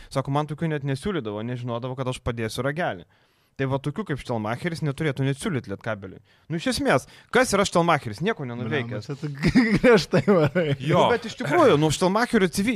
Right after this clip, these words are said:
Speaker 1: jis atleistas iš Nimburko komandos po aštuonių grajų. Ir jo krachas privedė to, kad Nimburkas pirmą kartą per daug metų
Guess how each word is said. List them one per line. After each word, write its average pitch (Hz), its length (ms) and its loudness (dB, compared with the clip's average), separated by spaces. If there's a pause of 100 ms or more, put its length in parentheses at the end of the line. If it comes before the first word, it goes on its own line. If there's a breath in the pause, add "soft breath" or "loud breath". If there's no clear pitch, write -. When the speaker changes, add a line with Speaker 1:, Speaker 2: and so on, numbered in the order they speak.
Speaker 1:
jis 196 160 -4
atleistas 160 720 -2
iš - 320 -4
Nimburko 156 560 2
komandos 156 480 -2
po - 160 -4
aštuonių 180 240 -2
grajų. 139 400 -2 (160 soft breath)
Ir 131 160 0
jo 180 160 6
krachas 160 480 2
privedė 147 480 -2
to, 165 160 2
kad 139 160 -4
Nimburkas 165 480 0
pirmą 156 320 -2
kartą 160 240 -2
per 123 240 -6
daug 110 400 0
metų 135 320 -2